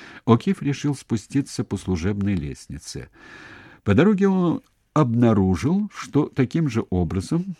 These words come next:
поступали и другие. По мере того, как он спускался, снизу всё отчётливее доносились крики и стоны, и О'Кифф,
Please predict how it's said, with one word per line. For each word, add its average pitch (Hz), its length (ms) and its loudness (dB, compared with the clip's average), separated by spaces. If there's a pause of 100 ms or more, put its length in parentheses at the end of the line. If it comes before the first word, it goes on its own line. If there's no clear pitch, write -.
поступали 107 600 -2
и 147 80 2
другие. 95 580 -2 (260)
По 98 100 -2
мере 90 220 2
того, 87 280 -4
как - 240 -8
он 87 160 -2
спускался, - 960 -6
снизу 123 580 0 (140)
всё 95 240 0
отчётливее 139 800 -2 (120)
доносились 101 640 0
крики 98 480 -2
и 90 80 0
стоны, 170 640 0 (640)
и 117 320 4
О'Кифф, 110 720 0